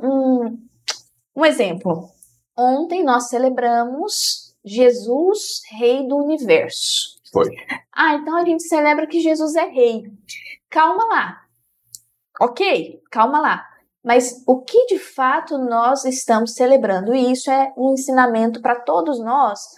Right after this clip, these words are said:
Speaker 1: pra que a partir de hoje nós possamos celebrar o Santo Sacrifício e os Santos Mistérios, é, de uma forma mais completa,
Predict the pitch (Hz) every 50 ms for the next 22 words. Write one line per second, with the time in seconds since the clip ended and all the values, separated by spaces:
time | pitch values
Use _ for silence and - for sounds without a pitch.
0 | - - - _ - 247 247 254 254 - 277 254 262 254 247 254 254 - 311 320
1 | 311 311 294 277 262 269 285 320 294 277 277 269 269 269 - - 277 269 - 269
2 | 247 247 254 - - 277 247 262 254 247 226 220 233 240 254 294 330 330 - 262
3 | - - - 247 240 233 - - 233 233 233 214 - - 208 196 208 240 277 294
4 | - - 254 480 480 - - - - - 220 220 - - 226 233 226 226 226 233
5 | 220 226 - - - 220 202 190 185 190 196 208 269 381 415 - - - - -
6 | _ _ _ _ _ _ _ - - 208 214 214 208 208 202 - - 208 - 247
7 | 254 269 277 285 - - 247 240 247 254 269 269 254 240 220 220 220 226 226 247
8 | 254 254 254 247 240 233 220 214 220 220 - - - - - - - - - -
9 | - 381 440 440 - 403 392 349 311 262 247 240 - - 143 -